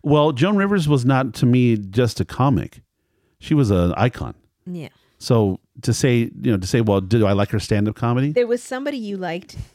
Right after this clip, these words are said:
Speaker 2: There was a woman that you liked. You saw a show, and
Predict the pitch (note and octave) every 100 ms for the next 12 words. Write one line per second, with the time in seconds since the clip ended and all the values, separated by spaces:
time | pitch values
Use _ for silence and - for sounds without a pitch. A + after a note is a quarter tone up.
0 | _ F#3 D#3 D#3+ C4+ B3+ E3 D#3 D3+ E3
1 | - D#3 D3+ D3+ - D#3+ - E3 D#3 -
2 | F3 D#3 D#3 D#3 -